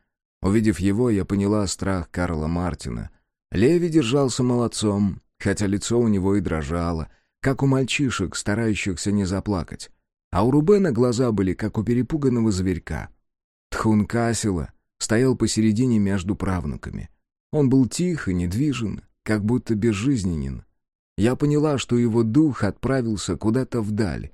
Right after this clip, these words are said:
и пока что не вернулся. Мистер Боунс стал трогать лапой Рубена, скуля и потявкивая. Ему тоже, видно, сделалось страшно.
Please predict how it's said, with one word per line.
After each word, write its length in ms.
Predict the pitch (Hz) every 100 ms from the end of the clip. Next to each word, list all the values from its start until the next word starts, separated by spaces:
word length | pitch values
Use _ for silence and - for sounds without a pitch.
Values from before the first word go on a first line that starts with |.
| _ _ _
и 80 | 98
пока 360 | 98 92 107
что 200 | 90 -
не 140 | 90 87
вернулся. 640 | 95 98 90 71 - 80 - _ _ _ _ _ 139
Мистер 340 | 180 - 165
Боунс 440 | 156 202 208 185 - _
стал 260 | - 156 147
трогать 400 | 160 170 143 -
лапой 320 | 135 135 135
Рубена, 540 | 135 123 107 87 80 -
скуля 460 | - - 143 135 135
и 60 | 139
потявкивая. 880 | 127 113 113 90 - 80 78 64 - _
Ему 260 | 113 160 165
тоже, 380 | 185 160 110 110
видно, 380 | 131 139 135
сделалось 560 | 113 87 117 113 113 110
страшно. 720 | - 117 107 78 - 62 -